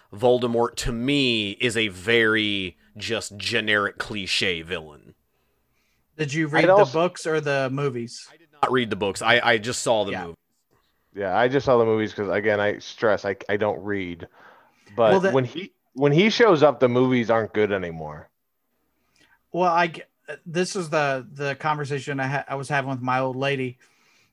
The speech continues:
Speaker 2: um, 'cause I was saying, uh, "What are the best
Speaker 3: Lamb,
Speaker 2: villains?"
Speaker 3: lamb.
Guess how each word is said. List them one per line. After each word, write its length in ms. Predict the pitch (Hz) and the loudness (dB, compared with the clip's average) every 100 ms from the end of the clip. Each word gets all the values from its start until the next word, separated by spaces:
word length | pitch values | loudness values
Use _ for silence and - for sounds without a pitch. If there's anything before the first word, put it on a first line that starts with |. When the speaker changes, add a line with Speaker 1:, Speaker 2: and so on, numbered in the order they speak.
| _ - | _ -6
Speaker 2:
um, 540 | 143 135 131 120 120 _ | -2 0 0 -2 -8 _
'cause 180 | - 147 | -8 -2
I 140 | 139 | 0
was 180 | 139 139 | -2 -4
saying, 520 | - 143 139 139 131 - - | -4 -2 -2 -4 -8 -12 -10
uh, 500 | 135 127 123 120 123 _ _ | -6 -4 -4 -6 -10 _ _
"What 300 | 151 160 190 | -6 -2 0
are 40 | 175 | 0
the 140 | 165 | -2
best 340 | 135 160 151 | -2 -2 -2
Speaker 3:
Lamb, 80 | 107 | -2
Speaker 2:
villains?" 440 | 151 120 98 107 113 | -2 0 -2 -2 -2
Speaker 3:
lamb. 80 | 107 | -4